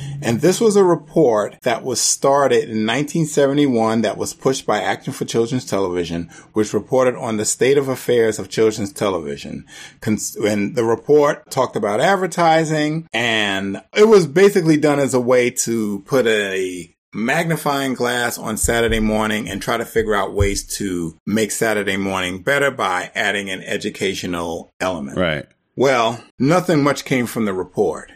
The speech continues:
Speaker 1: except that they decided that instead of twelve minutes of advertising per hour on Saturday morning, they dropped it to nine minutes and thirty seconds an hour.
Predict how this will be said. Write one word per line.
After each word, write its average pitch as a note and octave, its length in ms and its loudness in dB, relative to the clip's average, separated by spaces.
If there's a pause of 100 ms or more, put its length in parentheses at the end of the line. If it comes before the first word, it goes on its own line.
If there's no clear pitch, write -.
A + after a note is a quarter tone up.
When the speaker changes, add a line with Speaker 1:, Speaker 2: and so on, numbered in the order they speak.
(160)
Speaker 1:
except - 580 -2
that A2 440 0 (180)
they A#2+ 540 0
decided C#3 800 0
that G#2+ 480 0
instead C#3 260 2
of B2 160 -2
twelve D#3 440 2
minutes C#3+ 640 -2 (100)
of G#2+ 640 -2
advertising C3+ 1120 -2
per D3 320 2
hour C3+ 420 2
on A#2 160 -2
Saturday A#2 460 2
morning, A2 540 0
they F#2+ 120 0
dropped A2 480 0
it G#2 160 0 (140)
to F#2+ 400 -6 (120)
nine A2+ 380 0
minutes G2+ 340 -2
and F#2+ 160 -8
thirty F#2+ 280 0
seconds E2+ 520 -4
an D#2 120 -10
hour. - 520 -12